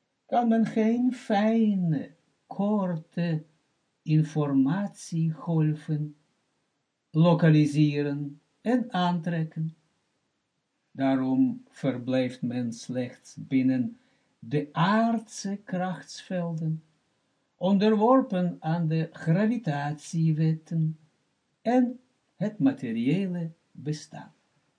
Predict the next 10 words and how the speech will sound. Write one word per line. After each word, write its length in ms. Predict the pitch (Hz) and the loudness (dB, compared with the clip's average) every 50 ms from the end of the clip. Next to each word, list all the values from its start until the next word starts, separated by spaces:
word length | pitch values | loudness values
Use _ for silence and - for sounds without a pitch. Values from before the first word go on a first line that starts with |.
| _ _ _ _ _ _ _ _ _ _ _ _ _ _ _ _ _ - 151 - _ _ _ _ _ _ _ _ _ _ - _ - 143 151 - - - - - _ _ _ - - _ - - 151 - | _ _ _ _ _ _ _ _ _ _ _ _ _ _ _ _ _ -20 -20 -20 _ _ _ _ _ _ _ _ _ _ -20 _ -20 -20 -18 -12 -12 -12 -12 -14 _ _ _ -20 -20 _ -20 -20 -20 -18
Hier 440 | - - - 185 262 277 277 269 196 | -12 -4 4 8 8 8 8 8 2
gaat 540 | 151 - 185 175 170 165 170 185 - - - - _ _ _ _ _ _ | -2 -2 -2 0 0 0 0 -2 -6 -10 -20 -20 _ _ _ _ _ _
zonder 480 | - 151 143 156 165 151 135 135 131 123 | -8 -6 -2 0 0 0 0 0 -2 -4
meer 360 | 120 120 120 117 120 127 - | -4 -6 -6 -8 -8 -8 -4
op. 280 | - 220 - - - _ _ _ _ _ _ _ _ _ _ _ _ _ _ _ _ _ _ _ _ _ _ _ _ _ | -4 -4 -4 -4 -8 _ _ _ _ _ _ _ _ _ _ _ _ _ _ _ _ _ _ _ _ _ _ _ _ _
Wat 280 | - 139 147 139 135 - | -2 0 0 0 0 -2
de 120 | 131 123 | -4 -2
boer 300 | 120 131 131 131 123 123 | 0 2 2 2 0 -2
niet 280 | 123 120 110 - - - | -2 -4 -4 -6 -6 -8
kent, 460 | - 127 113 107 120 143 208 - | -6 -6 -6 -4 -6 -6 -8 -8